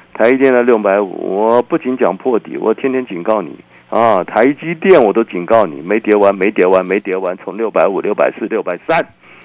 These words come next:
今天五百二了啊！你，你从这一点就可以知道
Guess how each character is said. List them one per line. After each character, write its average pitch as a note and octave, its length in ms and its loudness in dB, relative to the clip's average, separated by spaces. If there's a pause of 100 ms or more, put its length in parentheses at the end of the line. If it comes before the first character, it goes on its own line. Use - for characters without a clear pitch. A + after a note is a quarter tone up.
(460)
今 F#2 100 -8
天 F#2+ 160 -4
五 A#2+ 160 -4
百 - 120 0
二 D2 260 -2
了 B1+ 160 -12
啊！ G2+ 260 2 (760)
你， F2 160 -10 (200)
你 G2+ 320 -4
从 B2+ 360 -2 (120)
这 E3 140 6
一 - 20 4
点 B1 320 -6
就 A2 100 -2
可 A2 140 -6
以 F2 80 -8 (100)
知 F2+ 100 -6
道 E2+ 220 -2